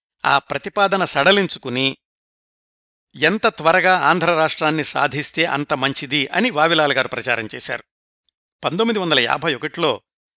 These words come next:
ఆయన విశాలాంధ్రం అనే సమగ్రమైన పుస్తకం ఒకటి ప్రచురించారు. అసలు తెలుగు రాష్ట్రం ఆవశ్యకత, ఆ ఉద్యమం యొక్క పుట్టుపూర్వోత్తరాలు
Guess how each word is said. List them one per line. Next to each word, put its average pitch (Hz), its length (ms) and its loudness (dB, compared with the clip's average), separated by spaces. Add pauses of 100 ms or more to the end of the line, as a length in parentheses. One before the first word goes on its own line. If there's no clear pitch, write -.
(160)
ఆయన 135 440 2 (440)
విశాలాంధ్రం 170 840 2 (200)
అనే 139 240 2
సమగ్రమైన 180 720 0
పుస్తకం 180 520 -6
ఒకటి 151 340 -6
ప్రచురించారు. 131 680 -6 (1160)
అసలు 151 340 -2 (120)
తెలుగు 170 220 -2
రాష్ట్రం 165 440 -2
ఆవశ్యకత, 139 760 -2 (640)
ఆ 131 100 2
ఉద్యమం 156 480 0
యొక్క 143 220 -2
పుట్టుపూర్వోత్తరాలు 139 1040 -6